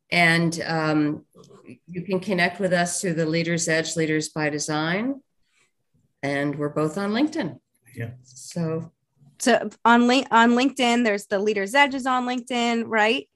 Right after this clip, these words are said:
Speaker 3: Okay.
Speaker 1: And then
Speaker 3: And
Speaker 1: individually, Molly Shepard and Peter Dean are on
Speaker 3: Okay.
Speaker 1: LinkedIn.
Speaker 3: All right.
Speaker 2: And, and we
Speaker 3: Wonderful.
Speaker 2: we both have author pages.
Speaker 3: Okay.
Speaker 2: So it's
Speaker 3: What's yours,
Speaker 2: Molly
Speaker 3: Peter?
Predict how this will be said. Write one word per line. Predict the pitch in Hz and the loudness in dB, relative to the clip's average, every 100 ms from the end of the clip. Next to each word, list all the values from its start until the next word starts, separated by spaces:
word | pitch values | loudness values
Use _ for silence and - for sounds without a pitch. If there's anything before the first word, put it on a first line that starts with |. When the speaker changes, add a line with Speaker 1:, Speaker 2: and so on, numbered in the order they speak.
| - | -10
Speaker 3:
Okay. | 214 214 202 | -4 -2 0
Speaker 1:
And | 196 | 0
then | 202 | 0
Speaker 3:
And | 202 | -2
Speaker 1:
individually, | 190 185 190 208 220 196 190 | -2 -4 -6 -6 0 4 4
Molly | 180 175 175 170 | 4 2 2 0
Shepard | - 175 180 180 | 0 0 0 0
and | 160 165 | 0 -2
Peter | 170 175 | -4 -2
Dean | 202 247 185 | 0 0 0
are | 131 | -2
on | 120 123 123 - | -2 -4 -6 -10
Speaker 3:
Okay. | 180 151 | -10 -6
Speaker 1:
LinkedIn. | 233 381 247 - _ - | -6 -6 -8 -12 _ -14
Speaker 3:
All | 262 | -10
right. | 320 415 403 262 - - - | -6 -2 -2 -4 -10 -20 -6
Speaker 2:
And, | 269 | -2
and | 269 | 0
we | 247 | 2
Speaker 3:
Wonderful. | 320 381 415 - 220 165 165 185 _ _ 135 | 4 6 4 2 -2 -2 -4 -10 _ _ -10
Speaker 2:
we | |
both | 131 160 - | -2 -2 -2
have | 147 131 120 | -4 -4 -4
author | 120 120 127 143 120 | -6 -6 -4 -4 -6
pages. | - 127 127 - 139 135 - - _ _ - | -6 -6 -6 -6 -8 -10 -14 -20 _ _ -4
Speaker 3:
Okay. | 226 247 240 | 0 4 4
Speaker 2:
So | 254 | 2
it's | - _ _ _ | -4 _ _ _
Speaker 3:
What's | 247 285 269 | -2 0 2
yours, | 226 | 2
Speaker 2:
Molly | - | 2
Speaker 3:
Peter? | 240 202 190 | 0 2 2